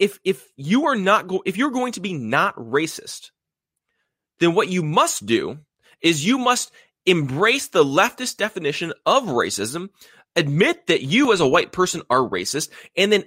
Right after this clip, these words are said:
actively work against, against conservative values, because conservative values are, in,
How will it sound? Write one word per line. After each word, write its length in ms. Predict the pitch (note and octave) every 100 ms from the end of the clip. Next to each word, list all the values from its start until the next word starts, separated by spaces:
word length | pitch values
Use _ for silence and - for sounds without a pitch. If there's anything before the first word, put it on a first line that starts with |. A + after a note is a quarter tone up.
| -
actively 640 | G#3 C4 - D4 C4+ C#4+ C4
work 560 | - C#3 D#3 C#3+ - - - -
against, 880 | F3 D3+ A2+ G#3 A#3+ F#3 - - - _ _ _ _ _ _ _ _ _ -
against 540 | E3 C#3+ B3 B3 - _ _
conservative 760 | - G3 - - C4 C#4 C#4+ G#3+
values, 520 | F3+ G#3 A#3+ C3+ D#3
because 360 | - D#3+ F#3+ -
conservative 580 | F3 - G3 A3 B3+
values 480 | C3+ A#2+ B2 D3 F#3 -
are, 320 | B2+ C3 D#3 -
in, 320 | D#3+ G3+ B3